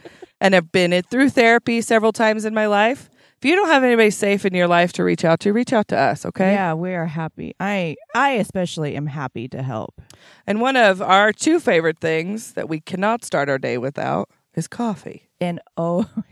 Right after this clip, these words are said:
Speaker 2: <laughs> and Eric was such a gracious host. He, as soon as we got, he's like, "Do you guys want a cup of coffee?"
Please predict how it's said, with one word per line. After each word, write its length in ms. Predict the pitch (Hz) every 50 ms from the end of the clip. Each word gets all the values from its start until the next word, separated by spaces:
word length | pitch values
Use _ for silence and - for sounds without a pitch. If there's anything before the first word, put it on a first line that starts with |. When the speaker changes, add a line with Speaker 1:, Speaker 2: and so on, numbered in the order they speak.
| 190 165 _
Speaker 2:
<laughs> 380 | _ _ - - - - - -
and 120 | 240 240 - -
Eric 340 | 254 254 262 277 302 - -
was 140 | 320 302 -
such 220 | - 208 196 -
a 60 | 247
gracious 640 | 196 - 165 160 165 208 185 - - 214 185 - -
host. 460 | - 175 151 147 156 170 - - -
He, 260 | - 214 180 185 - - _ _ _ _ - - - -
as 160 | - 311 -
soon 180 | - 247 247
as 140 | 247 247 226
we 100 | 240 233
got, 160 | 226 226 214
he's 180 | 220 226 226 226
like, 140 | 233 202 - _ _ _ _ _ _ _ _ _ _
"Do 80 | -
you 60 | - -
guys 120 | 247 -
want 120 | 285 277 262
a 40 | -
cup 180 | - 240 226
of 80 | - -
coffee?" 500 | - 175 175 180 - - 254 269 269